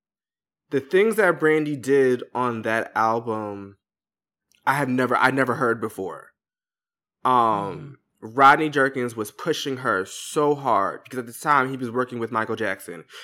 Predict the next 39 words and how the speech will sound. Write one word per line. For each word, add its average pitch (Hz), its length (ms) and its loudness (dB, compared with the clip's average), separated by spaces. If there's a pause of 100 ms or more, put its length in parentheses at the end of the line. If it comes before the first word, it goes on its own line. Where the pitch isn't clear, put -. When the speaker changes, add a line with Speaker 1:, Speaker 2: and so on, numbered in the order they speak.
Speaker 1:
He 120 80 -10
was 123 140 -6
like, 101 260 -6
"Do 190 140 -2
you 277 160 2
wanna 262 200 2
be 254 120 0
Michael? 262 420 -6 (260)
Do 147 140 -8
you 247 140 2
wanna 269 200 2
be 262 200 0
as 240 100 2
big 254 200 -2
as 247 120 0
Michael? 262 480 -2 (300)
You 190 100 -8
got 220 220 4
Michael 247 260 2
on 233 100 0
one 247 100 -2
of 254 40 -4
these 233 160 -4
backgrounds 233 420 2
on 233 80 -8
your 220 100 -6
records, 262 440 0
so 220 80 -4
you 208 120 -6
go," 214 60 -8 (140)
like, 160 140 0
you 196 40 2
know 208 80 4
what 208 100 2
I 208 40 2
mean? 226 400 2
Like, 147 140 -2
sh-, - 180 -18
and 143 300 0